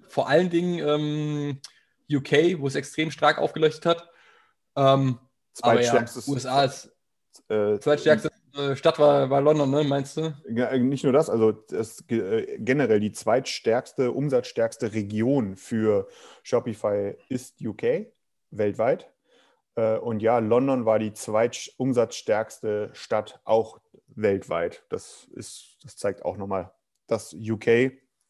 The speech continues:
Speaker 2: immer noch, äh, einfach, äh, das ist ja auch ein ganz generelles Bild, ne, dass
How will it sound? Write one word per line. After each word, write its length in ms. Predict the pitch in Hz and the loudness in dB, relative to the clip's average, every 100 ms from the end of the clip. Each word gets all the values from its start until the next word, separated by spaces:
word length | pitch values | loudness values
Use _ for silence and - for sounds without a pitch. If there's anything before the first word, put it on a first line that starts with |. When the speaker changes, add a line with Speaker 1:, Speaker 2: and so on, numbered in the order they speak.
| _ _ _ _ _ | _ _ _ _ _
Speaker 2:
immer 260 | - 180 190 | 2 6 6
noch, 400 | 117 139 - - - - - - _ _ | 6 2 -2 -16 -20 -20 -20 -20 _ _
äh, 440 | 117 110 107 107 107 - _ _ | 6 8 8 4 0 -12 _ _
einfach, 380 | 113 110 107 113 | -2 -2 -4 -10
äh, 600 | 110 98 - 104 95 92 85 | -18 -8 -4 -2 -4 -6 -14
das 200 | 107 107 | -16 -12
ist 100 | 98 | -6
ja 120 | 92 | -4
auch 280 | 95 - 110 | -4 -6 -14
ein 240 | - 101 | -18 -12
ganz 220 | - 101 | -8 -8
generelles 480 | 107 104 104 104 - | -6 -4 -2 -4 -4
Bild, 240 | 110 107 107 | -6 -6 -6
ne, 180 | 101 | -6
dass 300 | 101 95 - | -6 -8 -12